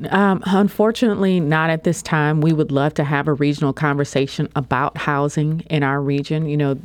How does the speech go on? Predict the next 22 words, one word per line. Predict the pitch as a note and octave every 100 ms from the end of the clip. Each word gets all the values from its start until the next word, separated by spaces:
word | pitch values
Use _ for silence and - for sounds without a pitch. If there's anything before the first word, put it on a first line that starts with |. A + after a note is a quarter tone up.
| -
next | D3 C#3+ C#3 C#3
month | C#3 C#3+
we're | C#3+
having, | C#3+ C#3+ C#3 C3+ B2+
uh, | C#3 B2+ B2+
a | C3
regional | B2+ C3+ C#3+ B2
conversation | C#3 C3 C3 C3+ C3+ C#3+
on | C3 B2
crime, | A#2+ - C3 C3 C3 D3 -
uh, | B2+ A#2 A2+ -
with | C3+ C3+ -
East | C3+ B2+
West | B2 -
Gateway. | C3 - C#3 C#3 D#3+ - - - - -
Um, | C3 B2+ B2+ - -
I | C3 B2+ - _
will | D3+ C#3 C3+ B2+
definitely | B2+ C3 - - C3+ C3
approach, | A#2+ - C#3 C3 C3+ - - C#3
uh, | B2+ B2 -
I, | C3